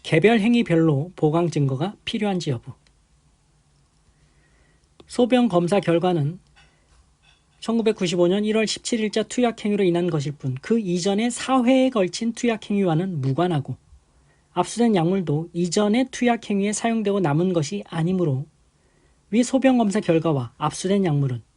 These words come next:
결국 피고인이 투약 습성이 있다는 점에 관한 정황 증거에 불과하다 할 것인 바,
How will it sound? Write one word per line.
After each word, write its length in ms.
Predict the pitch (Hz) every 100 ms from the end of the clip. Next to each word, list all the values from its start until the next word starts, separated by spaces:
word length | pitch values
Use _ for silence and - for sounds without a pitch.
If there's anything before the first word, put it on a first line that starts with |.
| _ _
결국 400 | - 175 180 208
피고인이 480 | - 233 226 175 170 -
투약 360 | - 254 247 -
습성이 680 | - 277 - - 262 262 240
있다는 400 | - 196 196 185
점에 260 | 175 170
관한 300 | 151 135 208 - _ _ -
정황 420 | 165 160 240 240
증거에 320 | 202 185 196
불과하다 480 | - 160 170 160 180
할 80 | 175
것인 280 | 160 -
바, 220 | 127 120